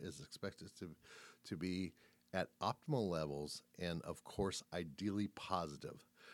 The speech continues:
There are certain requirements a successful Reiki practi-, practitioner needs to follow. Keeping the body and mind as pure as possible is one of the prerequisites.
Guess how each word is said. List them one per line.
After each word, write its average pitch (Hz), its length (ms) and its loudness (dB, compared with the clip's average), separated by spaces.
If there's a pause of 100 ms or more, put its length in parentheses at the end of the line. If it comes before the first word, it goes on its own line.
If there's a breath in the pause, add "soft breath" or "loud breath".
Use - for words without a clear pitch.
(260 loud breath)
There 95 180 8
are 82 60 4
certain - 500 2
requirements 87 760 2
a 90 100 -4
successful - 640 -2
Reiki 92 320 0
practi-, 87 460 -2 (300)
practitioner 85 520 -2
needs 85 340 -2
to 90 100 -8
follow. 82 420 2 (440 loud breath)
Keeping 143 380 2
the 139 80 6
body 85 520 2
and 120 360 4
mind 82 480 2 (360)
as 90 220 0
pure 113 540 -2
as 90 180 0
possible 85 720 2
is 85 220 -6
one 87 420 -2
of 85 360 -2 (140)
the 87 100 0
prerequisites. - 2000 -6